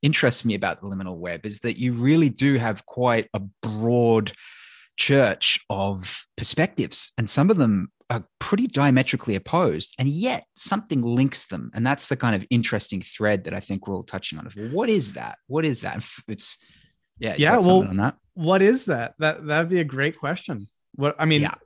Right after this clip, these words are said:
Speaker 2: let, throw some, throw some things at the wall and let's see what sticks.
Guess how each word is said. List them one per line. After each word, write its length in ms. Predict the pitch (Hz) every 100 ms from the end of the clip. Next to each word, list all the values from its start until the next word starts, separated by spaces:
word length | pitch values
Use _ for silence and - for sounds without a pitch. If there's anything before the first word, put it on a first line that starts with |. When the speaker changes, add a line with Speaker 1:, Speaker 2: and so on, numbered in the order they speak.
| -
Speaker 2:
let, 280 | 170 - -
throw 180 | 185 190
some, 360 | 214 185 160 -
throw 120 | 196
some 180 | 196 208
things 200 | 190 180
at 80 | 165
the 80 | 160
wall 280 | 175 151
and 100 | 131
let's 140 | 131 -
see 100 | 143
what 120 | -
sticks. 460 | - 151 120 -